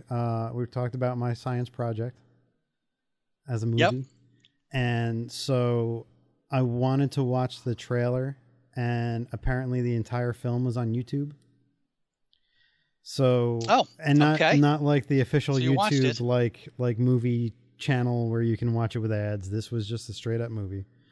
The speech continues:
Speaker 2: Like somebody uploaded the videotape or something?
Speaker 1: Yeah, pretty much. Um, it was a little
Speaker 2: Okay.
Speaker 1: better quality, so I'm assuming it was a D V D.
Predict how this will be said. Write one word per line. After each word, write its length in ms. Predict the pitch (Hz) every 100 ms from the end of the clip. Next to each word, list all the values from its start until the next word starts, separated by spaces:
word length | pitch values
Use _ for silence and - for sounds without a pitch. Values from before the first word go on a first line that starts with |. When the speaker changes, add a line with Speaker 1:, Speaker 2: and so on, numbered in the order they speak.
| _
Speaker 2:
Like 180 | 160 156
somebody 380 | - 180 160 160
uploaded 540 | 165 - 165 160 156
the 80 | 147
videotape 680 | 139 165 170 - 180 180 196
or 60 |
something? 380 | - 196 190 208
Speaker 1:
Yeah, 360 | 180 196 110 92 - _ -
pretty 180 | 175
much. 340 | 117 92 - - _ _
Um, 400 | - 147 147 143 160
it 80 |
was 160 | 170 156
a 40 |
little 160 | 156 175
Speaker 2:
Okay. 100 | 156
Speaker 1:
better 180 | 175 160
quality, 500 | - 160 170 170 165
so 140 | -
I'm 100 | 143
assuming 340 | 131 147 139 143
it 60 |
was 140 | 131 127
a 60 |
D 140 | 123 123
V 140 | 131
D. 240 | 120 135